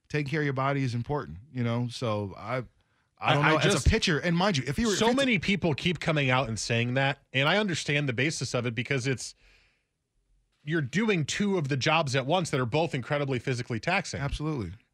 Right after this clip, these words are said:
Speaker 2: But we just, I don't know.
Speaker 1: You have
Speaker 2: Uh,
Speaker 1: yoked
Speaker 2: he's been
Speaker 1: you
Speaker 2: doing this in, in Japan, too.
Speaker 1: You, you know how yoked you have to be to really hit as, as well as Shohei and Aaron Judge? Like, you know, it's in baseball. Michael Jordan said it in the, uh, his, uh,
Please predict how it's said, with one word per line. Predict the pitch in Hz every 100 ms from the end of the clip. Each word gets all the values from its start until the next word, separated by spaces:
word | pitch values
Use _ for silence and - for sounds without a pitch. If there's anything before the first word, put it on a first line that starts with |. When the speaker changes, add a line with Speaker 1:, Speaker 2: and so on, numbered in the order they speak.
| _
Speaker 2:
But | 160 147
we | 147 151
just, | 127 214 - - _ _ _ _ _ _ _
I | 160
don't | 180 208
know. | 302 349 - _
Speaker 1:
You | 165
have | 208
Speaker 2:
Uh, | 139
Speaker 1:
yoked | 127
Speaker 2:
he's | 190
been | 202 220
Speaker 1:
you |
Speaker 2:
doing | 220 247
this | 226 -
in, | 233 196
in | 196 208
Japan, | 170 226 285 254
too. | 226
Speaker 1:
You, | 277 254
you | 185
know | 208
how | 185
yoked | 123 123 147 151
you | 160
have | 151
to | 156
be | 139 156
to | 131
really | 95 127 151 143
hit | 117 143 - _ _
as, | 127 117 -
as | 120 113
well | 110 120 127 123 117
as | 113 107 -
Shohei | - 127 120 123 120
and | 101
Aaron | 95 117 113
Judge? | 107 113 113 113
Like, | 95 107
you | 131
know, | 117 107 - -
it's | 190
in | 156
baseball. | 123 196 - 147 127 120 - _
Michael | - 214 170
Jordan | 135 190 156
said | 147 139
it | 135
in | 131 120 113
the, | 120 107 107 -
uh, | 143 113
his, | 117 139
uh, | 135 127 117